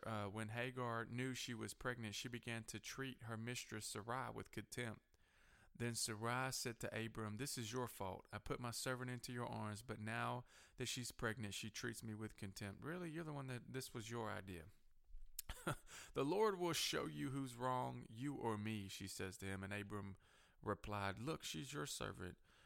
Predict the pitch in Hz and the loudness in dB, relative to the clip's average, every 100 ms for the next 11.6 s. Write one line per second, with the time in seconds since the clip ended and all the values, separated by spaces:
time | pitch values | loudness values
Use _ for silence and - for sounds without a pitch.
0 | - - 120 107 117 135 135 131 123 120 | -10 2 2 4 4 4 2 2 2 2
1 | 120 123 - 117 110 - 87 - - - | 0 -2 -2 -4 -4 -4 -4 -6 -14 -10
2 | 107 113 117 - 110 101 107 104 101 - | 0 2 2 0 -2 0 2 2 0 -2
3 | 110 98 113 117 110 98 95 95 - - | 0 0 0 0 2 2 4 0 -4 -18
4 | - - - 135 135 123 110 101 - 110 | -16 -2 2 4 4 4 4 4 0 -2
5 | 98 92 - 98 - - 104 98 87 87 | -2 -2 -2 -4 -4 0 2 2 -2 -2
6 | 92 92 92 87 90 - - - - - | -2 0 0 -2 -2 -8 -14 -20 -20 -20
7 | - 123 123 123 123 123 117 117 120 117 | -2 2 2 2 0 0 2 2 2 0
8 | - 117 110 107 110 110 107 107 107 101 | 0 0 0 2 0 2 2 2 0 -2
9 | 107 104 104 98 95 - - 117 117 104 | 0 0 0 -2 -2 -2 0 0 0 -2
10 | 110 117 113 110 104 - 101 101 104 107 | -4 -2 2 4 2 2 0 -2 0 0
11 | 104 101 101 95 - - | 2 0 0 0 -2 -6